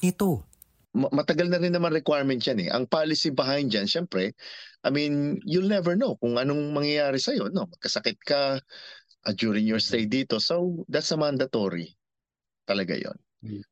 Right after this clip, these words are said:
Speaker 2: Oo, that you have to pay. Ah, marami namang mga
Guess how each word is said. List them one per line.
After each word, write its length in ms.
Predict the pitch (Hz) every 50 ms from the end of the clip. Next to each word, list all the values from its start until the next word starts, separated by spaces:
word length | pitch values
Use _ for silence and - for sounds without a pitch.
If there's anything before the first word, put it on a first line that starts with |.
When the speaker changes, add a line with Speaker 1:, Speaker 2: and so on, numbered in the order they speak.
| _ - -
Speaker 2:
Oo, 320 | 98 90 - 85 85 - 101 98
that 160 | 117 - -
you 80 | 127
have 160 | 123 123 110 -
to 80 | -
pay. 320 | 107 - 101 92 90 90 90 101 _ _ _ _ _ _ _ _ _ _ _ - _
Ah, 480 | - 101 98 101 98 98 98 98 98 95
marami 480 | 98 - 123 139 151 180 190 196 202
namang 240 | 196 196 196 190 190
mga 180 | 185 180 175